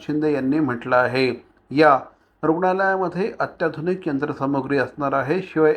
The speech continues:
एक हजार अठ्ठ्याहत्तर नवीन पदांची भरती प्रक्रिया देखील यासाठी होणार असल्याचं श्री एकनाथ शिंदे यांनी म्हटलं आहे.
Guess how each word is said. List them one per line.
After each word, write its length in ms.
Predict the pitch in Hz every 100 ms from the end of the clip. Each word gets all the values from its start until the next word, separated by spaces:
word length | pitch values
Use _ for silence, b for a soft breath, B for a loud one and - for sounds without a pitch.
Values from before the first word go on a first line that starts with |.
| -
एक 260 | 160 156
हजार 220 | 139 165
अठ्ठ्याहत्तर 580 | - 135 - 156 165 185
नवीन 320 | 151 135 160
पदांची 460 | 165 143 143 143 151
भरती 320 | 127 117 -
प्रक्रिया 420 | 135 127 - 135
देखील 460 | 127 135 135 151 123 - b b b b
यासाठी 380 | 165 156 170 180
होणार 340 | 156 143 147 -
असल्याचं 460 | 127 156 156 196
श्री 260 | 190 170 139
एकनाथ 260 | 127 139 131
शिंदे 560 | - 156 147 127 117 - _ _
यांनी 300 | 147 160 190
म्हटलं 380 | 185 135 131 139
आहे. 500 | 131 123 131 127 -